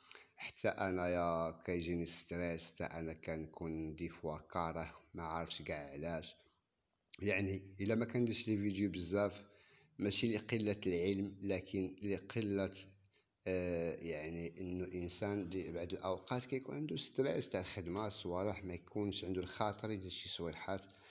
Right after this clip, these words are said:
إن فوا يكون الخاطر بحال دابا راه الوحدة تاع الليل وعندي الخاطر، أني قاعد في المحل، قلت نفيد الإخوان بشي معلومات اللي حنا متوفر عندنا.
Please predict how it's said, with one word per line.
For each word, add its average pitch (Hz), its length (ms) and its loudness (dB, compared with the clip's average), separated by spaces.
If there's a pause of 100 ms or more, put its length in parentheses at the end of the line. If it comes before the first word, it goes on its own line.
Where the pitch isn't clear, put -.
(280)
إن 139 120 6
فوا 127 240 6
يكون 110 260 2
الخاطر 98 460 2
بحال 92 300 -4
دابا 92 280 0
راه 87 100 -2
الوحدة 90 340 -4
تاع 85 220 -4
الليل 120 420 0 (440)
وعندي 101 360 4
الخاطر، 90 600 0 (540)
أني 110 340 2 (200)
قاعد 85 280 -2
في - 60 -8
المحل، 87 560 -4 (540)
قلت 135 300 0 (140)
نفيد 131 320 2
الإخوان 113 640 2 (480)
بشي 120 300 4
معلومات 92 600 2 (240)
اللي 101 200 2
حنا 95 280 -2
متوفر - 460 2
عندنا. 76 380 -6